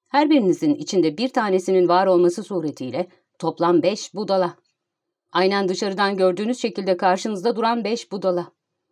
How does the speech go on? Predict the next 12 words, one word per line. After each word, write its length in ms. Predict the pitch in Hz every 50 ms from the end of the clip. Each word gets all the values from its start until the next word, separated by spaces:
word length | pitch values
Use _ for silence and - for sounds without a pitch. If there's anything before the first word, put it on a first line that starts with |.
| _ _ _ _ _ _
Aynen 440 | - - 254 285 247 190 165 151 135
doğduğum 400 | 147 160 170 170 185 214 226 247
ev 140 | 220 175 175
gibi 320 | - 143 - 151 175 180 - _ _ _ -
ben 220 | 180 190 202 196 175
de 200 | 185 180 175 - _ _
hem 300 | - 220 233 214 180 160
bir 100 | 190 180
taneyim 560 | 202 180 156 147 135 123 139 185 262 262 - _ _ _
hem 200 | _ 220 220 202
de 140 | - 202 -
beş. 400 | 175 165 147 - - - - -